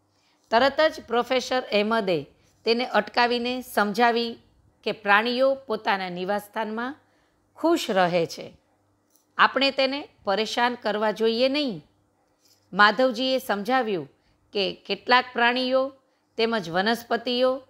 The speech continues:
કોઈ વિશિષ્ટ વિસ્તારમાં જોવા મળે છે. આવા વિશિષ્ટ વિસ્તારમાં જોવા મળતી વનસ્પતિઓને, તે વિસ્તારની વનસ્પતિ સૃષ્ટિ અને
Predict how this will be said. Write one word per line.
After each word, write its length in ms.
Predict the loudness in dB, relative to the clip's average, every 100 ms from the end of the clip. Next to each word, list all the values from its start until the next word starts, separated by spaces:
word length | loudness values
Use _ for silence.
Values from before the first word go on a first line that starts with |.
| _ _ _
કોઈ 240 | 0 2 2
વિશિષ્ટ 520 | -2 -2 -4 -2 -2
વિસ્તારમાં 800 | -2 -4 0 0 0 -2 -6 -8 _ -18
જોવા 360 | -6 2 4 4
મળે 340 | 2 -2 -2
છે. 260 | -6 -14 -18 _ _ _ _ _ _ _ _ _
આવા 320 | 4 6 4
વિશિષ્ટ 500 | 2 -2 -4 -8 -4
વિસ્તારમાં 800 | -2 -2 -6 -4 -4 -4 -8 -10 -14 -8
જોવા 360 | 0 4 4
મળતી 460 | 4 -2 -4 -6 -4
વનસ્પતિઓને, 1040 | -4 -4 -6 -6 -8 -4 0 0 -2 -8 -12 _ _ _ _ -10 0
તે 220 | 2 4
વિસ્તારની 800 | 2 -2 0 2 2 -2 -10 -12 _ _ _ -4
વનસ્પતિ 680 | -2 -2 -4 -2 -2 -2 -4
સૃષ્ટિ 640 | -2 -2 -2 -6 -8 -10 _ _ _ _ _ _ _ _ 2
અને 360 | 2 4 0